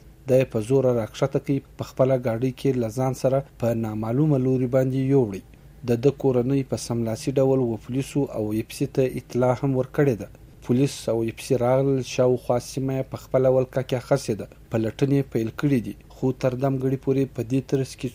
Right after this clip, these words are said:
څوک نه دي نیولي او نه د دغې پیښې مسؤلیت چا په سر اخیستی دی. د کوټ ښار د مرکزي انجمن تاجرانو مشر عبدالرحیم کاکړ د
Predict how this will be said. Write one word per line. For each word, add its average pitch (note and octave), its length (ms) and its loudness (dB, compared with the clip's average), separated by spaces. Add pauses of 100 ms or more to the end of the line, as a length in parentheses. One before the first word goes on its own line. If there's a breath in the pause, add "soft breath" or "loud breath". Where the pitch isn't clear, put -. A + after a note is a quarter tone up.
څوک C3+ 260 0
نه D#3 100 4
دي C#3+ 120 0
نیولي G#2 340 -4 (380 loud breath)
او A2+ 160 -2
نه C3 200 0
د B2 80 -4 (120)
دغې C3 280 0
پیښې C3 280 -2
مسؤلیت B2+ 540 -2
چا C3 160 0
په C3 120 -8
سر B2+ 200 2
اخیستی A2 460 -4
دی. G2 140 -8 (400)
د A#2+ 60 0
کوټ C3 280 0
ښار C3+ 340 2
د B2 100 -2
مرکزي A#2 560 0
انجمن B2 460 0
تاجرانو A#2+ 600 -2 (160)
مشر C#3 360 2 (320 soft breath)
عبدالرحیم B2+ 560 2
کاکړ B2+ 460 2
د B2 120 -4